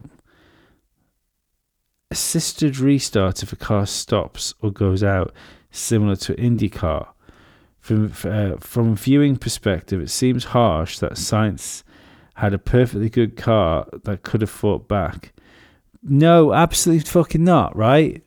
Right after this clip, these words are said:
No. Do you know? No. Hang the fuck down.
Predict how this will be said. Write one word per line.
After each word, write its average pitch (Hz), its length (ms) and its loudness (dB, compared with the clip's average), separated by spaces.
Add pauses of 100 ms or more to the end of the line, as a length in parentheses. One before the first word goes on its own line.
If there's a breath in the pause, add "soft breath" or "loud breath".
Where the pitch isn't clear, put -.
No. 156 480 6 (160)
Do - 140 -2
you 160 60 6
know? 165 260 4
No. 139 580 6 (220)
Hang 143 520 2
the 117 140 0
fuck - 360 2
down. 123 420 4